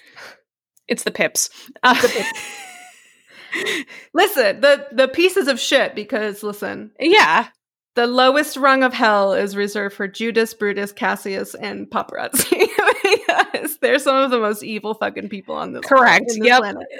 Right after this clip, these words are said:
Speaker 1: They're gonna be getting chewed up in Satan's mouth with those, with the other three. Tell me you read Dante's Inferno without telling me you read Dante's
Speaker 2: <laughs>
Speaker 1: Inferno.
Speaker 2: I tried to read it in its original Italian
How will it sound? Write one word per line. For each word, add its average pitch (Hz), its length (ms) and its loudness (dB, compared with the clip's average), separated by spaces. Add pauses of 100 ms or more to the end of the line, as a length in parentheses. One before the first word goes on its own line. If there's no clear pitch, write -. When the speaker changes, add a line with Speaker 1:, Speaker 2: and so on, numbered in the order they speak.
Speaker 1:
They're 233 280 4
gonna 247 160 4
be 240 120 0
getting 208 280 2
chewed 233 320 0
up 214 140 2
in 208 100 -6
Satan's - 440 -4
mouth 185 260 -2
with 196 120 -8
those, 170 380 -4
with 208 160 -8
the 185 120 -4
other 160 140 -6
three. 131 280 -10 (420)
Tell - 180 4
me 311 120 2
you 294 100 4
read 247 160 4
Dante's 208 380 2
Inferno 190 400 -2
without 202 240 0
telling 190 280 0
me 185 100 -4
you 175 80 -4
read 175 180 0
Dante's 180 380 2
Speaker 2:
<laughs> - 0 -
Speaker 1:
Inferno. 165 440 0 (400)
Speaker 2:
I 233 120 4
tried 277 320 2
to 262 100 2
read 214 220 -2
it 202 120 0
in 196 280 -4
its 208 220 -4
original 190 460 -2
Italian 220 640 -2